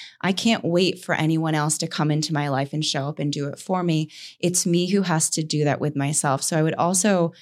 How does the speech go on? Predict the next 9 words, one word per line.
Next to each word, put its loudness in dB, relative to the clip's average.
challenge 4
yourself 2
to 0
give 2
yourself 2
some 4
moments 4
of -4
rest, -2